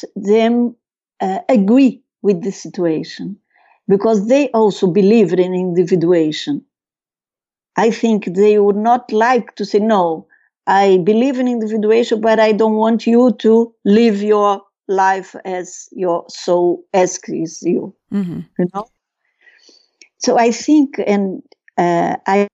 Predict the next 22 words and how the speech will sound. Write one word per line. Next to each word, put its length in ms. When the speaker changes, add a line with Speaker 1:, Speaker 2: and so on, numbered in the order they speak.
Speaker 1:
I 80
wrote 540
a 80
chapter 480
for 260
a 40
book 380
where 300
I 140
discuss 800
the 260
relationship 840
between 520
Emma 420
and 300
Tony. 480
And 160
I 140
think 480
that 220
for 280
them, 600